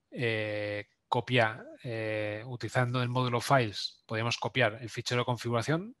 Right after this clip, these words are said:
de nuestro, de nuestro directorio files a la máquina destino.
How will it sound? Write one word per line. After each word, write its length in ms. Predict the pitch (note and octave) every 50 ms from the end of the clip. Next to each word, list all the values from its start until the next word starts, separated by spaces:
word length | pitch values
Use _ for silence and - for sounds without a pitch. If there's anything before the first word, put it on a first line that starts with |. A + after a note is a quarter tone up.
| _
de 160 | - B2 A2+ G#2
nuestro, 760 | G2+ G2 - - G#2+ G2+ G2+ G#2 G2+ G2+ G2 G2 G2 G2+ A#2+ D#3 F#3+ _ _ _ _
de 200 | - A#2+ G#2 G2+
nuestro 760 | G2 F#2+ - - G2 G2 G2 G2 F#2+ F#2+ F#2+ F#2+ F#2+ G2 F#2 -
directorio 440 | A2 G#2+ F#2+ F#2+ - A#2+ A2+ A#2 A2
files 500 | - - C#3+ D3+ F3 F3+ - - - _ - - - - _ _ _ _ _ _ _ _ _ _ _ -
a 120 | B2 C3
la 100 | C3 A#2+
máquina 280 | G#2+ G#2+ G#2+ - C3 B2
destino. 480 | B2+ B2 - - E3+ F3+ G3 A3 C#4+